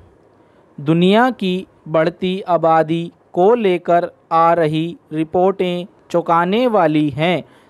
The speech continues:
संयुक्त राष्ट्र की रपट के मुताबिक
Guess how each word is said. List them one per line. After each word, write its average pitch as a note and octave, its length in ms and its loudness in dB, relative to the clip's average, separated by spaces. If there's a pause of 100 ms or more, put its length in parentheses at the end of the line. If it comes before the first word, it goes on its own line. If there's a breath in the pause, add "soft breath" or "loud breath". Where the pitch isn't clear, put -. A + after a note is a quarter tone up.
संयुक्त E3+ 460 -2
राष्ट्र D#3+ 500 0
की F3+ 320 -8 (680 soft breath)
रपट G3+ 440 0
के G3+ 240 2
मुताबिक E3+ 600 0